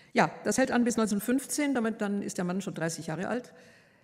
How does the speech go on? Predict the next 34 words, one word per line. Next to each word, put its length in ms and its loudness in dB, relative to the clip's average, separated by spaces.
Er 80 2
wird 80 2
der 100 2
Führer, 540 2
der 100 -4
Leiter, 480 -2
Führer, 360 -4
es 120 -6
heißt 160 -8
damals 240 -6
Führer, 320 -4
<clears throat> 120 2
der 280 4
Juventus, 480 -2
seine 160 -2
Jugendgruppe, 440 -4
und 60 -4
da 80 -4
hat 100 -6
er 60 -6
seine 160 -4
Gesellenjahre 680 -4
in 160 -8
Mainz. 420 -6
Übrigens 280 2
mit 100 2
großen 300 2
Widerständen. 640 0
Zu 140 -6
Mainz 240 -2
hat 120 -2
er 60 -2
eigentlich 220 -4
nie, 240 0